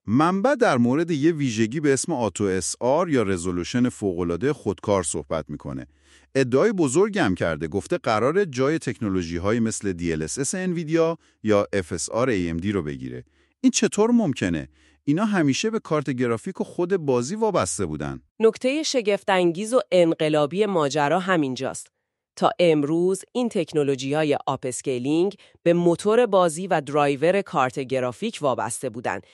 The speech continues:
Speaker 2: یعنی اگه بازی ساز قابلیت دی ال اس اس رو تو بازیش قرار نمیداد، شما نمیتونستی ازش استفاده کنی.
Speaker 1: درسته.
Speaker 2: اما آتو اس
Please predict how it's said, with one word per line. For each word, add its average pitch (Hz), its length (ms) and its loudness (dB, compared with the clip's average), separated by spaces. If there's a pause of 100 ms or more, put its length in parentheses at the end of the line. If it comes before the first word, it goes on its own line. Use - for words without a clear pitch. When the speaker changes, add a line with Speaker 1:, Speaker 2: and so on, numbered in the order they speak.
(280)
Speaker 2:
یعنی 185 360 4
اگه 196 300 0
بازی 165 480 0
ساز 180 500 0
قابلیت 147 560 2
دی 151 280 0
ال 143 100 0
اس 139 220 -2
اس 185 200 -4
رو 185 80 0
تو 180 140 -8
بازیش 151 380 0
قرار 147 320 2
نمیداد، 147 560 0
شما 147 240 -4
نمیتونستی 139 640 -2
ازش 120 260 -6
استفاده 120 440 -8
کنی. 90 360 -10 (220)
Speaker 1:
درسته. 113 480 2 (140)
Speaker 2:
اما 156 340 4
آتو 147 280 -2
اس 131 240 -2